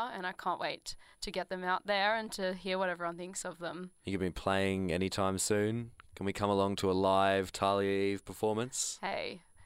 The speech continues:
Speaker 1: keep those eyes peeled.
Speaker 2: Keep those eyes
Speaker 1: Keep
Speaker 2: peeled.
Speaker 1: those eyes peeled, because sh-, there wi-, there might be some stuff coming up in the next few months.
Speaker 2: Where can we find you?
Speaker 1: Um, definitely check out my Instagram at Talia Eve Music,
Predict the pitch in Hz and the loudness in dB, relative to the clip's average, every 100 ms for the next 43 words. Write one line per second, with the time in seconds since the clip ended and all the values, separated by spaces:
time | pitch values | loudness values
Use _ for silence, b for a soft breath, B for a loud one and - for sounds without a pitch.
0 | - 196 190 196 196 190 - 185 185 190 | -10 -8 -4 -2 -2 0 2 2 2 0
1 | - - - 202 190 180 214 - 107 104 | -4 -8 -6 -2 -2 0 0 2 2 4
2 | 107 107 - 107 104 - 98 - - 240 | 4 4 4 4 6 4 2 -6 -2 0
3 | 208 180 170 180 - 175 170 165 165 - | 0 -2 -4 -10 -6 -6 -4 -6 -4 -6
4 | - b b b b - - 180 185 185 | -8 b b b b -10 -8 -6 -6 -4
5 | 185 196 185 185 - 202 - 185 - 190 | -4 -4 -4 -6 -8 -12 -10 -10 -8 -10
6 | - - 185 185 185 - 196 196 196 202 | -8 -6 -6 -4 -8 -8 -8 -6 -6 -8
7 | - 208 202 226 311 - - - 98 - | -10 -8 -4 -4 -4 -8 -10 -2 -2 0
8 | 95 90 95 95 92 80 80 B B B | -2 0 2 2 0 -2 -4 B B B
9 | B - 185 185 180 214 214 233 226 220 | B -4 0 0 0 -2 0 -2 -2 -2
10 | 214 - 214 202 190 180 - 185 - 180 | -2 -4 -2 0 0 0 -2 -6 -6 -6
11 | 170 170 180 190 - 190 - - - - | -4 -2 -2 -6 -2 0 0 -4 -4 2
12 | 190 190 190 185 175 180 175 175 226 240 | 2 2 0 0 -4 -4 -6 -4 -8 -10